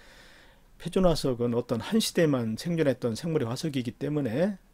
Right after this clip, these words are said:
환경이 다르더라도 동일한 표준 화석이 관찰, 관찰되면 같은 시대의 지층이라고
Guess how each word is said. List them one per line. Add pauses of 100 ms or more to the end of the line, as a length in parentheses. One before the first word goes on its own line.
(800)
환경이
다르더라도 (420)
동일한
표준
화석이
관찰, (1120)
관찰되면
같은
시대의
지층이라고